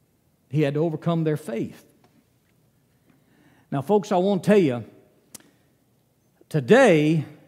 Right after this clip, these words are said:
there is this idea that doctrine does not matter.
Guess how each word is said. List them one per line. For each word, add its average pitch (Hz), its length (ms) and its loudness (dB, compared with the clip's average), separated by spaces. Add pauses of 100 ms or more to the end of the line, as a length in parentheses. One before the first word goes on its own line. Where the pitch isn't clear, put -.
(880)
there 156 340 2
is 156 420 -4
this 160 280 0
idea 165 880 2 (800)
that 151 300 0
doctrine 165 580 0
does 156 220 0
not 160 200 -2
matter. 135 440 -6